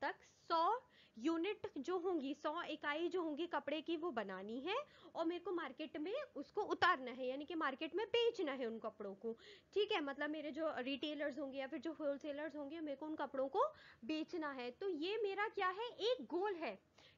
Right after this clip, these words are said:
कि मेरे को इस goal को achieve करना है। तो कोई भी संगठन या कोई भी company होगा, कोई भी firm होगा, उसका क्या होता है? हमेशा एक एम रहता है और जिसके बिना वो काम नहीं करते हैं, ठीक है?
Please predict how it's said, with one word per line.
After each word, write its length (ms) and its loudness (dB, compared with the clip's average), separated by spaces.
कि 80 2
मेरे 280 4
को 180 0
इस 240 -2
goal 200 4
को 120 8
achieve 600 6
करना 340 4
है। 140 0
तो 160 -2
कोई 480 2
भी 240 6
संगठन 600 0
या 120 -4
कोई 340 -2
भी 260 4
company 380 4
होगा, 280 0
कोई 280 -2
भी 140 0
firm 340 0
होगा, 360 -2
उसका 380 -4
क्या 160 0
होता 280 0
है? 60 -4
हमेशा 420 -4
एक 380 -4
एम 320 0
रहता 380 -4
है 220 -4
और 200 -6
जिसके 380 -6
बिना 240 -6
वो 140 -6
काम 300 -6
नहीं 260 -2
करते 400 -6
हैं, 220 -14
ठीक 200 0
है? 140 -2